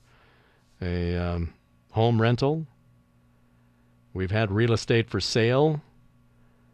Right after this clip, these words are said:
in the paid fors before. So it can be just about anything, whatever you, uh, have for sale, for rent, for trade,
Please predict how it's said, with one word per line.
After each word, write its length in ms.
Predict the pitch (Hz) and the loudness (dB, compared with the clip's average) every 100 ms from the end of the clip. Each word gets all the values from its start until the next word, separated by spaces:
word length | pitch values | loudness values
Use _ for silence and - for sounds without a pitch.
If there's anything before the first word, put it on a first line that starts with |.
| _ _ _ - | _ _ _ -8
in 140 | 107 | -6
the 60 | 107 | -4
paid 300 | 117 120 113 | -2 -2 -2
fors 320 | 127 120 110 | 0 0 0
before. 600 | 110 - 120 139 160 139 - _ _ _ _ _ _ _ _ _ _ - - - - _ - - | -4 -4 -2 -2 -2 -6 -10 _ _ _ _ _ _ _ _ _ _ -20 -20 -20 -20 _ -20 -20
So 260 | - 92 | -6 -4
it 100 | 92 | -2
can 120 | - 120 | -2 -2
be 280 | 120 110 - - - - - - - | 0 0 -4 -16 -20 -20 -20 -20 -10
just 200 | 170 156 | -8 -6
about 240 | 170 160 139 | 0 0 2
anything, 500 | 123 110 113 131 139 | 0 2 2 0 -2
whatever 360 | - 113 123 120 | -2 0 0 0
you, 420 | 110 110 110 107 | 0 0 -2 -2
uh, 180 | 104 104 | 0 0
have 240 | 107 113 104 | 0 -2 -6
for 120 | 101 | -8
sale, 360 | - 110 110 | -2 0 0
for 160 | 113 104 | -2 0
rent, 300 | 101 107 113 | 2 2 0
for 100 | - | -8
trade, 500 | - 113 110 110 117 | -2 0 2 0 -4